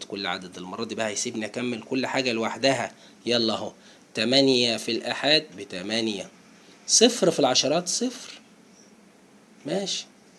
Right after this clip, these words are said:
ستة في المئات ستمية،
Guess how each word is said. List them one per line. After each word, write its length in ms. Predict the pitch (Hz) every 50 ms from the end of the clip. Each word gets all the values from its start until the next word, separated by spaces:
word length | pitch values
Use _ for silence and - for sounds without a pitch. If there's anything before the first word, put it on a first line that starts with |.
| - - - - - - - - - - - - - - - - - - - - - - - - - - -
ستة 360 | - - 196 202 - - 180
في 100 | 170 -
المئات 440 | 147 143 143 147 151 151 151 151 - - -
ستمية، 920 | - - - 120 - - - 135 131 139 143 147 147 143 135 131 -